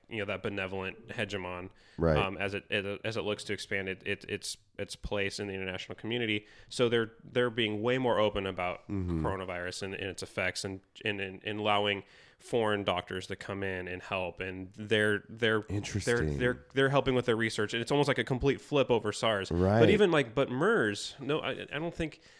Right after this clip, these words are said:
Speaker 1: I'm gonna sound like Trump here. Nobody talks about mers. <laughs> Like, you know how he always says, like, "Nobody ever talks about
Speaker 2: Yeah,
Speaker 1: this."
Speaker 2: what
Speaker 1: But,
Speaker 2: about, what
Speaker 1: but
Speaker 2: about,
Speaker 1: literally,
Speaker 2: what
Speaker 1: no,
Speaker 2: about?
Speaker 1: I don't, had anybody ever heard of mers? I hadn't until I
Speaker 2: Uh-huh.
Speaker 1: started researching pandemics.
Speaker 2: Uh-huh.
Speaker 1: But Middle Eastern respiratory syndrome happened, like, two years after sars.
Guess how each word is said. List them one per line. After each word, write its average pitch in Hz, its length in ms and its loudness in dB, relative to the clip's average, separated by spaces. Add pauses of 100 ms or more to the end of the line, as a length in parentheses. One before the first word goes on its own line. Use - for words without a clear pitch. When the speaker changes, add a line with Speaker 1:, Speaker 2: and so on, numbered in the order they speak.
(140)
Speaker 1:
I'm 123 100 0
gonna 131 120 0
sound 123 180 -2
like 98 100 -4
Trump 113 180 -4
here. 104 80 -2
Nobody 127 280 4
talks - 320 -2
about 107 260 0
mers. 107 520 0
<laughs> - 40 0
Like, 117 320 4
you 151 80 4
know 139 80 4
how 131 140 10
he 120 60 8
always 123 140 8
says, 123 120 2
like, 160 140 4 (280)
"Nobody 123 220 4
ever 107 100 0
talks 117 320 -2
about 98 220 -2
Speaker 2:
Yeah, 117 220 8
Speaker 1:
this." 101 100 6
Speaker 2:
what 147 100 10
Speaker 1:
But, 151 80 8
Speaker 2:
about, 101 240 8
what 160 140 4
Speaker 1:
but 208 80 8
Speaker 2:
about, - 100 8
Speaker 1:
literally, 247 240 10
Speaker 2:
what 147 60 8
Speaker 1:
no, 165 140 10
Speaker 2:
about? 175 140 4
Speaker 1:
I 156 60 6
don't, 180 140 4
had 165 120 0
anybody 185 320 4
ever 165 140 2
heard 156 220 2
of 131 80 0
mers? 127 340 2
I 147 140 4
hadn't 120 400 0
until 135 200 0
I 139 40 6
Speaker 2:
Uh-huh. 135 80 6
Speaker 1:
started 127 240 2
researching 123 560 0
pandemics. 120 680 0
Speaker 2:
Uh-huh. 98 240 2
Speaker 1:
But 117 200 2
Middle 147 260 2
Eastern 143 320 -2
respiratory 113 540 -2
syndrome 95 340 -4
happened, 113 320 -2
like, 107 160 -4
two 131 120 -4
years 117 220 -2
after 104 360 -4
sars. 131 460 0